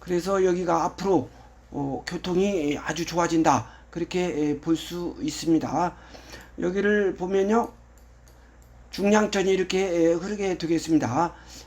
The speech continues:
그래서 여기 학교로 말하면 경희초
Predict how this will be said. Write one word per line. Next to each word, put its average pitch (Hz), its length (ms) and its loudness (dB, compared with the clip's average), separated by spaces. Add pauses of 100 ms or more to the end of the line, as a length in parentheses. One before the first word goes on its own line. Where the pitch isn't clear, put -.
그래서 170 480 0
여기 170 160 2
학교로 208 380 0
말하면 190 480 2 (260)
경희초 165 640 2